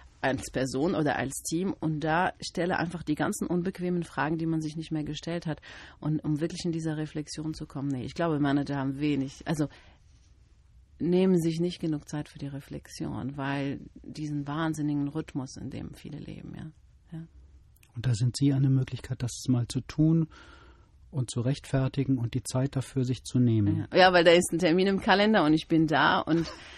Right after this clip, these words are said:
Speaker 1: <laughs> sie haben, und die bezahlen mich dafür, also, ähm, ist sozusagen das eine Stunde, wo man auch mal ne-, anders nachdenkt, ja.
Speaker 2: Sind Sie teuer?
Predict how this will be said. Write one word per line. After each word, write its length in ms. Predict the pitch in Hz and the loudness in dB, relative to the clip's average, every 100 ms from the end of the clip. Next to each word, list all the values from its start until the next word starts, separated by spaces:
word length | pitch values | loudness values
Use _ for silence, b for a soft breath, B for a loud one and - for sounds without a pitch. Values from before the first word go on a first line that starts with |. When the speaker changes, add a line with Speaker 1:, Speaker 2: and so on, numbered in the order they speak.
| B | B
Speaker 1:
<laughs> 880 | - 185 - - - - 440 - 285 | -4 -2 -2 -4 -2 2 2 2 -2
sie 160 | 202 214 | 6 8
haben, 240 | 196 - | 8 6
und 140 | 190 175 | 2 2
die 100 | 185 | 4
bezahlen 460 | 190 - 185 190 | 4 6 6 6
mich 140 | 202 - | 2 0
dafür, 440 | 196 202 214 208 | -2 0 2 4
also, 440 | - 180 185 175 - | 4 4 2 2 2
ähm, 360 | 170 160 175 - | 2 2 -2 -4
ist 400 | 175 170 - - | -4 -4 -12 -10
sozusagen 640 | 160 170 175 170 170 165 | -6 -4 0 2 2 0
das 140 | 165 160 | -4 -4
eine 120 | 165 | -4
Stunde, 340 | - 170 175 175 | -2 -4 -4 -4
wo 80 | |
man 160 | 175 170 | -4 -4
auch 180 | 165 - | -6 -6
mal 160 | 180 | -2
ne-, 180 | 175 - | -2 0
anders 340 | 165 175 143 147 | 4 6 4 0
nachdenkt, 640 | 131 - - - - - | -4 -6 -10 -10 -14 -8
ja. 180 | 139 170 _ | -6 -8 _
Speaker 2:
Sind 180 | - 110 | -4 -2
Sie 80 | 123 | -2
teuer? 320 | 113 113 165 | 0 2 2